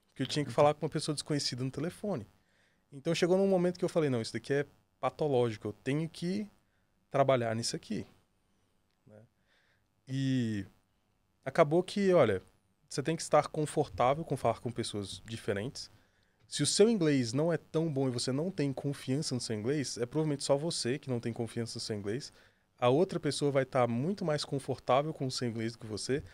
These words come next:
Speaker 1: Você tem que tá confortável com falar inglês e não ficar em pânico. "Ai, meu Deus, o meu inglês está horrível. Eu não vou conseguir", ficar nervoso e dar branco na entrevista. Não, tem que ficar tranquilo,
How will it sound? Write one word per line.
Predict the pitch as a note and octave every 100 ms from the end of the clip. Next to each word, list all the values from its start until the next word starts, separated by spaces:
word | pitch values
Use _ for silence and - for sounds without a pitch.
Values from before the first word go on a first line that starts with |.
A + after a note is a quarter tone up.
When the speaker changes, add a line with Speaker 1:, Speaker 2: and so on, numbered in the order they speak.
| -
Speaker 1:
Você | - -
tem | D3
que | -
tá | E3
confortável | - E3 C#3+ A#2+ C#3+ D3+ C#3+
com | D3
falar | - C3+ C#3 D3+
inglês | C3+ C3 B2+
e |
não | C3 D3
ficar | - D3
em | C#3+
pânico. | - C#3+ C#3+ C3+ D3+
"Ai, |
meu | D3 C#3
Deus, | C#3+
o | C#3+
meu | C#3
inglês | C3+ C#3+
está | C3+ C#3+
horrível. | C3+ G#2+ C3+ D#3 B2+ A#2+ G#2 - _ _ -
Eu | C3+ C#3 B2+
não | C3+ E3
vou | D3 C#3+
conseguir", | C#3+ C3 B2 B2 B2+
ficar | -
nervoso | C3+ B2 A#2 C#3 C#3 A#2+ A#2+
e | A2 - - - _ _
dar | B2 A#2
branco | A#2 C3+ D3 C3
na | B2
entrevista. | B2 B2+ C3+ E3
Não, | E3+
tem | - C3
que |
ficar | - C#3
tranquilo, | D3+ C#3 C#3+ D3+ D#3+